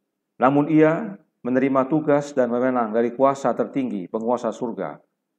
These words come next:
Para malaikat adalah para penjaganya, karena Kristus melakukan urusan Bapanya, His Father's business."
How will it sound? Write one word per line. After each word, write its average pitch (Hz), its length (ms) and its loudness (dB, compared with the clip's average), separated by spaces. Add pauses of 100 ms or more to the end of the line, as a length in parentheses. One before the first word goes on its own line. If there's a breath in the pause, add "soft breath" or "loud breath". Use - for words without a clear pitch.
(200)
Para 101 160 0
malaikat 120 480 0
adalah 113 320 0
para 131 240 2
penjaganya, 104 800 -4
karena 110 320 -4
Kristus 131 480 -6
melakukan 113 560 -4
urusan 131 800 -2
Bapanya, 87 560 -8 (560)
His 139 240 -2
Father's 127 640 0 (160)
business." - 800 -8